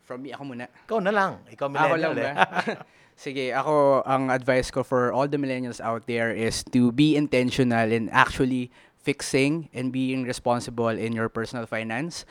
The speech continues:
Speaker 1: Um, it doesn't have to be that boring. And I've learned, I've learned through, uh, hindi naman, hindi naman sobrang tagal, no? Pero I've learned that when you actually be responsible in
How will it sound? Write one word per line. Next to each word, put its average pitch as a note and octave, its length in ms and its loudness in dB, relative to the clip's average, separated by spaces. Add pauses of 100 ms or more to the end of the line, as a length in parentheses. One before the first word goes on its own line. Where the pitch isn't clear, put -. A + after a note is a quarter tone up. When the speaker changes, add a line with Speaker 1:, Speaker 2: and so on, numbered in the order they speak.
(420)
Speaker 1:
Um, C3 480 0
it C#3 160 -6
doesn't D3+ 220 0
have C3+ 260 -2
to C#3 40 -6
be C3 200 -4
that B2+ 240 -2
boring. B2 400 0
And C3 560 0
I've C3+ 240 -2
learned, D#3+ 480 2 (560)
I've C#3 240 -4
learned D#3+ 400 0
through, D3+ 240 -2
uh, C3 320 0 (320)
hindi C3 160 -10
naman, C3+ 400 -8
hindi C#3+ 160 -6
naman D3+ 160 -6
sobrang C3 320 -6
tagal, A#2 240 -4
no? G#2+ 160 -10 (220)
Pero D#3 100 4
I've D#3 240 4
learned D#3+ 320 6
that C3+ 480 2
when D3 160 2
you D3 300 4
actually C#3 340 0
be C3 320 -4
responsible B2+ 480 -4
in C#3 160 -6